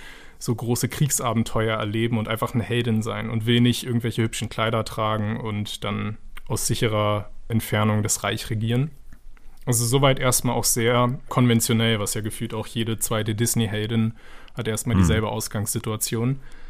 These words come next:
Speaker 1: Aber das, was die Serie, also es geht dann weiter, es geht ja Maya and the Free heißt der Titel und sie wird sich auf eine epische Heldenreise begeben und lernt dann eben noch drei Gefährten kennen, die dann auch erst in den nächsten Folgen immer dazukommen. Da gibt's dann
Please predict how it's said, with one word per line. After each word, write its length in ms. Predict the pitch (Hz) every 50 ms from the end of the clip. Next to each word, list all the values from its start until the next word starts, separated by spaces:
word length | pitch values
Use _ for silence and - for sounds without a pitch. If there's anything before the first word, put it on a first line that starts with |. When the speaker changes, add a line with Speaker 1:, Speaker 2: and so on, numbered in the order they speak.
| - - - - - - - - - - - -
Speaker 1:
Aber 140 | 120 123 120
das, 240 | 117 135 139 -
was 180 | 160 147 - -
die 140 | - 160 139
Serie, 680 | 127 120 113 120 120 135 135 139 135 139 135 135 - -
also 180 | 131 120 127
es 140 | 127 120 -
geht 160 | - 135 127
dann 120 | 123 113 110
weiter, 220 | 117 123 - 147
es 80 | 123 -
geht 160 | - 127 113
ja 80 | 113 110
Maya 440 | 110 110 117 123 123 123 120 123
and 180 | - 131 123 113
the 80 | - -
Free 240 | - - 131 139 -
heißt 240 | 131 143 139 - -
der 100 | 139 131
Titel 280 | - 151 139 - 147 139
und 240 | 135 123 120 117
sie 420 | - - - - - 123 117 113 113
wird 180 | 127 123 117 -
sich 140 | - - -
auf 160 | 117 - -
eine 180 | 123 113 117 131
epische 340 | 131 127 - 131 120 - 117
Heldenreise 640 | 107 131 135 143 160 160 139 147 147 147 139 143 135
begeben 360 | 135 127 131 131 135 131 135
und 160 | 131 120 113 -
lernt 200 | 117 113 117 117
dann 140 | 120 113 117
eben 160 | 113 110 110
noch 160 | 113 110 -
drei 480 | - - - 113 107 107 107 107 110 117
Gefährten 480 | - 123 - - - 123 - - 160 143
kennen, 400 | - - 151 147 151 156 160 160 - - - -
die 80 | 135 113
dann 160 | 113 107 107
auch 180 | 110 113 - -
erst 180 | 113 - -
in 80 | 127 120
den 140 | 117 117 113
nächsten 380 | 113 120 - - - - 117
Folgen 440 | - - 139 127 143 147 147 147 151 -
immer 160 | 143 143 143
dazukommen. 560 | 139 139 139 - - 160 143 - - 139 135
Da 80 | 120 110
gibt's 240 | 113 104 - - -
dann 280 | 113 110 107 110 113